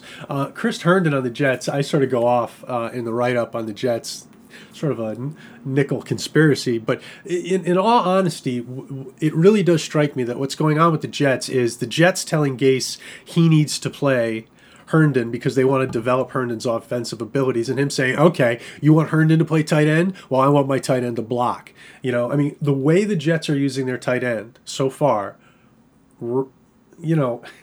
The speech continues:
<laughs> Ryan Griffin's the guy who should be on the field. He's a better blocker. He's a pure tight end. But, th-, you know, the Jets are having Herndon out there blocking. He's not all that good at it,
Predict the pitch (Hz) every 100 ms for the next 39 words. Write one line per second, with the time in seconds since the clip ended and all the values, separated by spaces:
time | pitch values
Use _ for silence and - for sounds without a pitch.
0 | - - - - 196 151 180 196 143 196
1 | 247 160 135 131 127 123 131 131 120 -
2 | 220 113 107 - - 156 165 160 175 160
3 | 156 214 208 - 113 131 - 160 151 156
4 | 151 190 156 92 95 - - - - 131
5 | - 131 - 160 131 117 156 165 160 160
6 | 131 151 180 185 147 135 131 113 127 156
7 | 151 127 127 123 131 165 170 143 120 117
8 | 113 135 147 123 117 120